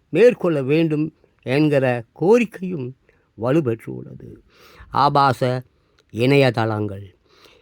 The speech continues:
இன்றைய இளைஞர்கள் மற்றும் சிறுவர், சிறுமிகள் தூங்கும் நேரத்தை தவிர மற்ற அனைத்து நேரங்களிலும் செல்போன்களை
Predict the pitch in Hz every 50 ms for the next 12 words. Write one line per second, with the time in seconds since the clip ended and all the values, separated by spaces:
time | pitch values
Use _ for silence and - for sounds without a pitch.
0 | _ _ - 254 262 233 233 226 202 175 165 160 170 196 202 190 170 143 123 135
1 | 131 127 127 131 139 143 - 165 147 135 - - 214 226 240 240 214 170 131 -
2 | - 208 196 233 220 190 160 147 151 139 - _ - 311 320 320 311 294 269 254
3 | 226 190 175 156 143 139 143 156 165 170 170 175 165 - - 147 120 - - 180
4 | 202 208 240 220 220 175 143 156 170 165 - - 180 175 - 254 269 294 302 339
5 | 339 330 - _ _ - 330 294 285 262 254 240 226 220 214 208 196 196 190 185
6 | 175 175 165 190 220 240 226 - 240 214 175 - 202 185 180 170 160 160 156